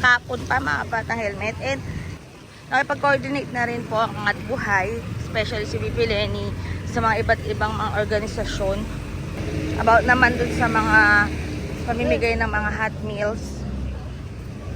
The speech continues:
At kung ano pang mga ayuda. Pero grabe talaga, mga Batang Helmet. Ayan, nakita niyo yan, yung tambak ng basura na yan.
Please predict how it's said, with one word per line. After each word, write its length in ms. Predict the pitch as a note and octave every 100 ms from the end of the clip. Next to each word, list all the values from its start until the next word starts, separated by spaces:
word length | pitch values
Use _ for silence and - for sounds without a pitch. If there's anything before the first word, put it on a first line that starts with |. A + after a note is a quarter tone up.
| - - - - - - - - - - - -
At 160 | - G#3
kung 160 | A3 G#3
ano 160 | A3
pang 160 | G#3 G#3+
mga 200 | G#3+ G#3 G#3+
ayuda. 340 | F#3+ F#3 F#3 F3+ - -
Pero 160 | A3+ A3+
grabe 240 | A#3+ A3+
talaga, 240 | A#3 G#3+ G#3+
mga 160 | A3+
Batang 260 | G#3+ G#3 G#3 G3+
Helmet. 160 | G#3 - - - - -
Ayan, 160 | A3+ A#3
nakita 240 | A#3 A3+
niyo 140 | A3+ G#3+
yan, 160 | G3 G#3
yung 80 | A3
tambak 240 | G#3 G3+
ng 160 | G#3 G3+
basura 320 | G3 G3+ F#3
na 120 | F#3+
yan. 180 | F#3 F3+